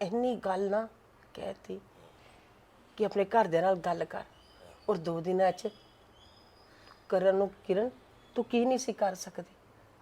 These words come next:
ਪਰ ਨਹੀਂ, ਤੂੰ ਆਪਣੇ ਮੰਮੀ ਪਾਪਾ ਦੀ ਇੱਜ਼ਤ ਵੇਖੀ, ਸਭ ਕੁਛ ਦੇਖਿਆ,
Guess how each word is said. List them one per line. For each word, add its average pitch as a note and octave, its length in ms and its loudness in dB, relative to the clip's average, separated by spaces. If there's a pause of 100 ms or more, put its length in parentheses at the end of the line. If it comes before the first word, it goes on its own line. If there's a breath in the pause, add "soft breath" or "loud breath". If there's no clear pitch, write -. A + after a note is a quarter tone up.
(240)
ਪਰ F3 100 -2
ਨਹੀਂ, F3 320 0 (760 soft breath)
ਤੂੰ F#3 140 2
ਆਪਣੇ F3+ 220 2
ਮੰਮੀ F3+ 320 0
ਪਾਪਾ F#3+ 320 8
ਦੀ F#3 140 2
ਇੱਜ਼ਤ F#3 320 0
ਵੇਖੀ, A3+ 380 4 (500 loud breath)
ਸਭ B3+ 320 10
ਕੁਛ C4+ 300 0
ਦੇਖਿਆ, F3+ 400 -2